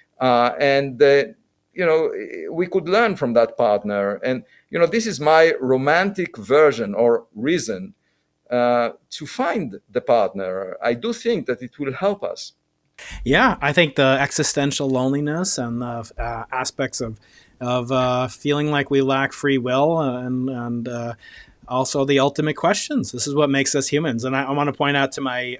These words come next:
Speaker 2: <clears throat> to my viewers and actually to my channel members at YouTube, uh, you can watch a video. I made a video about you, Avi, uh, not about your, uh, research, but your, uh, work with, uh, Vygotsy, I believe it was, on, uh, falsifying inflation using the cosmic graviton background.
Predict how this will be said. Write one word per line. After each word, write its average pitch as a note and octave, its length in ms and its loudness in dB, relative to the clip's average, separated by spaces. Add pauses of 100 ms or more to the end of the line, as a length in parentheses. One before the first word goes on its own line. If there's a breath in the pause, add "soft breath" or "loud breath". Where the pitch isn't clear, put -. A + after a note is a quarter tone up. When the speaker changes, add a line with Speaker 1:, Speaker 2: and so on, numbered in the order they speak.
Speaker 2:
<clears throat> - 100 -8
to E3+ 520 4
my A#2+ 160 -2
viewers C3+ 460 4
and C3+ 80 2
actually C3+ 240 0
to - 120 -4
my A2 180 -6
channel C#3 380 -2
members B2 540 -2
at G#2+ 100 -12
YouTube, B2+ 460 -2 (480 soft breath)
uh, B2 140 0
you B2+ 140 -2
can D3 140 0
watch F3+ 220 4
a E3 40 0
video. E3+ 240 4
I C#3+ 40 4
made D#3 160 2
a E3 60 4
video G3+ 300 4
about C#3 280 4
you, C3 140 4
Avi, C3 440 0
uh, C3 300 2 (280 soft breath)
not D#3+ 160 2
about E3+ 220 4
your, C3+ 300 0
uh, C3+ 140 2
research, C3+ 560 0
but C3 180 -2
your, C3 460 -2
uh, B2 140 -2
work C#3+ 300 -2
with, C3 200 -2
uh, B2 100 -2
Vygotsy, C3 640 -4
I A#2 60 -10
believe A#2+ 320 -14
it A#2+ 80 -14
was, C3 320 -4 (440 loud breath)
on, C#3 320 2
uh, C3 260 -2
falsifying C3+ 840 2
inflation A#2 640 -4
using C#3 500 -4
the A#2 100 -14
cosmic D3 500 -2
graviton C#3+ 640 -2
background. G#2+ 500 -10